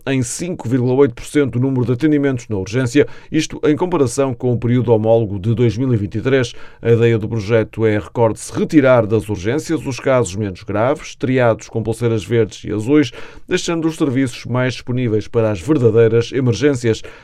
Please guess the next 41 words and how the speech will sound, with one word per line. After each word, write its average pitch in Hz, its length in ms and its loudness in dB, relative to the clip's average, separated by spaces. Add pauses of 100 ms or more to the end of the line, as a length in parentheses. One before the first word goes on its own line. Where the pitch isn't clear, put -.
(120)
Nesta 127 340 -2
segunda 151 400 0
fase 117 340 2
do 117 120 -4
projeto 101 360 -6
piloto, 139 440 2 (260)
os 160 100 -6
utentes 165 380 -2
que - 240 0
entram 127 260 0
na 127 120 2
urgência 131 640 2
e 135 220 0
são - 0 - (100)
triados 135 520 4
com 123 160 -4
pulseira 120 340 0
verde 113 340 2
ou 104 120 0
azul 127 280 2 (240)
são 151 360 4
obrigatoriamente 139 840 6
encaminhados 131 560 0
com 120 220 -2
consulta 147 400 0
marcada 120 480 2
no 107 80 -2
próprio 147 420 4
dia 120 320 0
ou 117 120 -2
no 104 100 -2
dia 143 200 4
seguinte 120 380 -4
para 117 160 2
o 113 60 2
centro 135 400 0
de 127 140 -2
saúde. 107 420 -2
Neste 113 260 -2
primeiro 107 300 -2
mês, 151 240 6